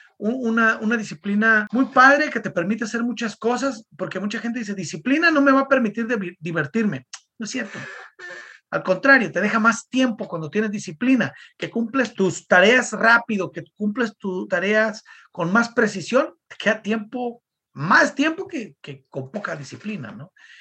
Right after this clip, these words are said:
Entonces, no hay que tenerle miedo a eso, a la disciplina. Y de ahí a pasar a lo de, de trabajar para nasa, bueno, las cosas se pueden llegar a dar.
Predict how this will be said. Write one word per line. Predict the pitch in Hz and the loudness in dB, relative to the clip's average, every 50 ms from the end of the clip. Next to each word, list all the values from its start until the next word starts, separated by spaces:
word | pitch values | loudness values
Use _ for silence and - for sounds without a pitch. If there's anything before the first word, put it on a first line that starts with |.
| - _ | -20 _
Entonces, | _ - 156 156 - 202 196 - | _ -10 -10 -6 -6 -8 -6 -6
no | 180 185 | -4 -4
hay | 196 | -4
que | 196 202 | -4 -6
tenerle | 202 190 170 165 160 165 | -8 -8 -8 -8 -8 -8
miedo | 156 139 131 123 120 | -8 -8 -8 -8 -10
a | 117 117 | -10 -12
eso, | 135 135 - - 190 - | -12 -14 -14 -16 -18 -18
a | 131 | -16
la | 107 | -16
disciplina. | - 107 104 - _ _ - 117 120 135 139 160 180 _ _ | -18 -18 -20 -20 _ _ -16 -14 -12 -12 -12 -12 -14 _ _
Y | - 175 | -6 -2
de | 156 175 | 0 2
ahí | 170 170 190 202 | 2 2 4 2
a | 208 208 | 2 2
pasar | - 185 - 202 196 175 | 0 -4 -2 -2 -2 -2
a | 156 | 0
lo | 151 147 | -2 -2
de, | 143 135 135 147 - | -4 -4 -8 -10 -8
de | 139 139 139 | -8 -8 -6
trabajar | - 165 156 131 127 196 190 - | -4 -4 -4 -2 -2 -4 -2 -2
para | 220 190 165 | -2 -2 0
nasa, | 165 185 190 151 - 226 247 262 254 _ _ - | -2 -2 -4 -4 -4 -6 -6 -6 -8 _ _ -2
bueno, | - - - - - - - - - - - - | 0 0 0 0 -4 -6 -6 -6 -8 -8 -10 -6
las | 202 214 233 202 - | -2 0 0 0 0
cosas | - 247 269 262 262 - 269 254 254 - | 2 2 2 4 4 2 2 0 0 0
se | - 226 | -4 -2
pueden | 214 - 247 240 220 | 0 2 0 2 2
llegar | 214 202 185 160 | 0 -2 -2 -4
a | 135 | -6
dar. | 101 92 | -8 -10